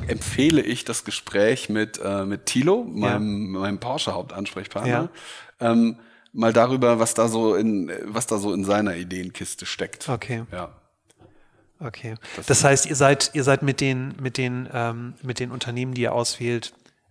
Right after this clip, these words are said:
Speaker 2: relativ weit weg von dem Auto an
Speaker 1: Ja,
Speaker 2: sich.
Speaker 1: also wir haben jetzt nicht, wir, wir, wir haben jetzt nicht irgendwie den Auftrag, die Leute zu finden, die das geile Interface für das, äh, in, in,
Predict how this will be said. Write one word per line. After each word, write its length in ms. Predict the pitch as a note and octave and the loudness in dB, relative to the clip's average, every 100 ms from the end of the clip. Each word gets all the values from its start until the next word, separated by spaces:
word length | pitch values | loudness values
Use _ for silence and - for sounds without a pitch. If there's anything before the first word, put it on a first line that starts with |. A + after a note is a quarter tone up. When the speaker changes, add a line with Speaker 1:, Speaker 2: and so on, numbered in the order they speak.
| - | -2
Speaker 2:
relativ 460 | A#2+ A#2+ - B2+ | 0 0 -2 -2
weit 340 | C3 A#2 - B2 | 0 -2 -4 -2
weg 200 | A#2+ - | -2 -2
von 180 | - A#2+ | -6 -6
dem 100 | A#2 | -4
Auto 420 | A#2+ A#2+ A#2 C3 | -2 -2 -2 -4
an 120 | A#2 G#2+ | -2 2
Speaker 1:
Ja, 160 | G#2+ | 2
Speaker 2:
sich. 160 | F#2+ - | 2 0
Speaker 1:
also 160 | G#2 | 0
wir 100 | G2+ | 6
haben 80 | A#2 | 8
jetzt 180 | A#2+ - | 6 6
nicht, 280 | A#2+ B2+ - - - - | 4 2 -4 -14 -18 -12
wir, 260 | - G2+ A2+ | -4 -2 -2
wir, 380 | A2+ A2 G2 G2+ G2+ | 2 4 4 2 0
wir 80 | |
haben 100 | G2+ | 2
jetzt 180 | G#2+ G2+ | 2 2
nicht 200 | G#2+ - | -2 -2
irgendwie 300 | G2+ G2 G2 | -4 -4 -4
den 160 | F#2+ F#2 | -4 -4
Auftrag, 640 | F#2 G#2+ - - G2+ G2 | -2 -2 -2 -2 -2 -2
die 80 | G2 | 0
Leute 320 | G#2 G2+ G2+ | 2 2 0
zu 140 | F#2+ - | -10 -10
finden, 480 | - G#2 G#2 G2+ | -4 -2 0 0
die 100 | F#2+ | -2
das 220 | F#2 E2+ - | -4 -6 -4
geile 260 | F2+ G2 | -2 -2
Interface 600 | E2+ G#2 - F#2+ F#2+ F#2 - | -2 -4 -6 -6 -6 -4 -6
für 140 | F#2+ | -4
das, 260 | F2+ - - | -4 -4 -6
äh, 320 | F2+ F2+ D#2 | -6 -6 -6
in, 80 | F#2 | -10
in, 160 | G2+ | -12